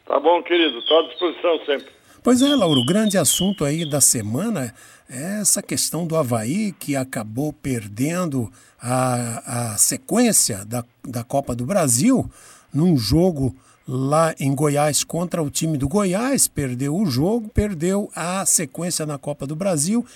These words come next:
Speaker 2: e também acabou ficando sem técnico. E infelizmente, né, Lauro, o técnico que estava aí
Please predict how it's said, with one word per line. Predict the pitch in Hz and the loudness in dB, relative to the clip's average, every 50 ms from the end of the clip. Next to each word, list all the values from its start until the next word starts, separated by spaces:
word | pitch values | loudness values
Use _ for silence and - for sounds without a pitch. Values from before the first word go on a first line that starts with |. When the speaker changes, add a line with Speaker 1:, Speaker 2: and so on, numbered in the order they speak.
| - _ | -14 _
Speaker 2:
e | - 190 202 | -6 -4 -2
também | - 247 226 185 170 196 220 | 0 0 0 0 0 0 0
acabou | 214 185 - - 202 165 147 170 185 | -2 -2 -2 -2 -2 -2 0 -2 -4
ficando | - - - - 190 196 202 180 - | -6 -8 -6 -4 -2 0 0 2 2
sem | - - 190 214 240 240 | 4 4 4 2 0 0
técnico. | - 180 185 196 - - 139 131 123 - 117 - - - - - - - _ - | 2 2 2 2 2 2 0 -2 -2 -4 -8 -14 -14 -16 -20 -20 -20 -18 _ -6
E | 180 220 262 285 | -2 0 0 2
infelizmente, | 277 247 - - 277 277 285 254 170 127 156 202 202 190 - - 190 | 2 0 0 0 2 4 4 4 4 2 2 0 0 0 0 -2 -2
né, | 202 202 | 0 0
Lauro, | 190 175 165 160 151 156 | 2 2 2 2 2 0
o | 151 160 175 - | -2 -2 -4 -6
técnico | - - 175 175 170 156 - 165 165 156 - - 170 | -6 -4 -2 -2 -2 -2 -2 -2 -2 -2 -4 -8 -10
que | - - - 170 175 175 156 147 - - - - - _ | -8 -8 -6 -4 -2 -2 -4 -4 -8 -14 -20 -20 -20 _
estava | - - - - - 170 175 180 151 151 | -6 -4 -4 -2 -2 -2 -2 0 0 -2
aí | 160 175 | -2 -2